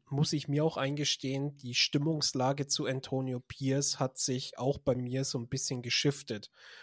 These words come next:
Von Samariter in den ersten zwei Spielen, die er gecoacht hat, wo wir ja gewonnen haben,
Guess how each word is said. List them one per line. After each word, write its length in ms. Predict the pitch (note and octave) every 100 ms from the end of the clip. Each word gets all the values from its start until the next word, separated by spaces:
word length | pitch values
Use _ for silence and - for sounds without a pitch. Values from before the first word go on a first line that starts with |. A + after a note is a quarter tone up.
| - -
Von 560 | - C3+ C#3+ C#3+ C#3+ - - _ -
Samariter 1120 | - C#3+ D#3 D#3+ C#3 D#3+ D#3 E3+ E3 E3+ F#3+
in 120 | C3+
den 120 | C3+
ersten 380 | C3 D3 - D3
zwei 260 | - C#3+ C3+
Spielen, 400 | - - D3+ D3+
die 120 | C#3
er 100 | C#3
gecoacht 500 | C3 - C#3 C#3+ -
hat, 180 | C#3 -
wo 120 | B2+
wir 80 | B2
ja 80 | A#2+
gewonnen 460 | A#2 A2+ C3+ C#3
haben, 440 | C#3 C3 C3 B2+